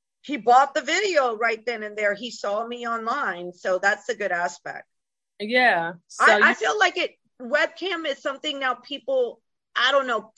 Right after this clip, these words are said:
Speaker 1: me personally, I feel like gir-, even though I did see at Exotica, like, it used to be my free cams, man, for A V N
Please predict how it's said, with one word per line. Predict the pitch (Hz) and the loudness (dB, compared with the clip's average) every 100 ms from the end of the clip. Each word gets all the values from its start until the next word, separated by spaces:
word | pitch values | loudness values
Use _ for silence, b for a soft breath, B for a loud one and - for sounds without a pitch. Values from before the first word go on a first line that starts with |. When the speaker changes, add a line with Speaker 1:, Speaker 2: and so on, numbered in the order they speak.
| - | -14
Speaker 1:
me | 254 277 | -8 -8
personally, | 277 269 262 277 277 | -6 -4 -4 -4 -4
I | 220 220 | -4 -2
feel | 247 | -2
like | 240 233 226 | -2 -4 -4
gir-, | 226 220 B B B | -6 -6 B B B
even | 294 339 370 | 0 2 2
though | 339 320 | 4 6
I | 302 269 | 6 4
did | 277 277 | 0 -6
see | - 320 | -6 -2
at | 294 262 | 0 2
Exotica, | 254 214 247 233 240 240 262 226 220 - | 0 0 0 2 0 -2 0 0 -2 -2
like, | 233 233 | -2 -2
it | 226 | -6
used | 311 294 - | -8 -8 -12
to | |
be | 240 269 | -10 -10
my | 214 240 359 - | 0 0 0 -4
free | 302 254 | -10 -10
cams, | - 277 262 285 294 302 - b b - | -8 -6 -4 -4 -6 -12 -20 b b -8
man, | 262 285 277 | -2 0 0
for | 226 220 185 247 | -2 -4 -2 -2
A | 269 285 | -2 -4
V | 269 285 269 | -6 -2 -2
N | 262 269 262 | 0 -2 -2